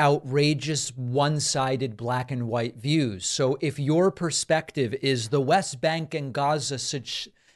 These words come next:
should simply be taken by Israel, then this is not going to be a good segment for you. If your perspective is Israel shouldn't even really exist, it's not a legitimate country and it should be done away with,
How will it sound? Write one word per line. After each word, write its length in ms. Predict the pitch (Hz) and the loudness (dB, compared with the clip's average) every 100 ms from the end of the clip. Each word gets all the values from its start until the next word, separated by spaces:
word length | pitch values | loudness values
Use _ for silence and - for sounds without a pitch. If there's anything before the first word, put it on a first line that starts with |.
| - | -12
should 300 | - 175 123 | -4 -2 0
simply 420 | - 220 208 202 | 2 2 2 0
be 180 | 143 170 | 0 -4
taken 600 | - - 262 247 220 185 | -4 0 0 2 2 2
by 160 | 156 147 | 4 2
Israel, 680 | 151 135 123 113 95 104 - _ - - | 2 0 0 0 -2 -6 -10 _ -20 -8
then 300 | 165 156 165 | 0 2 6
this 200 | 190 - | 4 4
is 120 | 185 | 0
not 240 | 165 165 170 | 0 -2 0
going 180 | 160 | 2
to 60 | 151 | 2
be 160 | 135 143 | 4 2
a 40 | |
good 200 | 120 131 | 4 2
segment 420 | - 135 123 131 | 2 0 0 -4
for 80 | - | -4
you. 300 | 127 123 101 | -2 -2 -4
If 180 | 143 131 | -4 0
your 160 | 156 185 | 2 2
perspective 640 | 180 165 - 175 175 175 | 0 -4 0 0 0 -2
is 260 | 160 151 - - - | -2 -2 -6 -16 -6
Israel 560 | - 247 262 208 214 208 | 2 2 2 4 6 6
shouldn't 420 | - - 196 196 - | 2 0 0 0 -2
even 360 | 208 190 180 | -2 0 -2
really 360 | 165 202 208 196 | 2 4 4 4
exist, 680 | 151 120 135 262 214 - - | 0 0 4 4 4 -2 -6
it's 160 | - | -4
not 200 | 156 175 | -2 0
a 60 | 196 | 2
legitimate 680 | 170 139 117 170 190 180 - | 2 -2 2 2 2 -2 -2
country 460 | 170 214 208 190 | -4 -4 -2 -2
and 80 | 151 | 0
it 100 | 175 | -2
should 160 | 170 135 | -4 -6
be 120 | 156 | -4
done 180 | 156 151 | -2 0
away 240 | 175 214 | 2 2
with, 180 | 127 | 2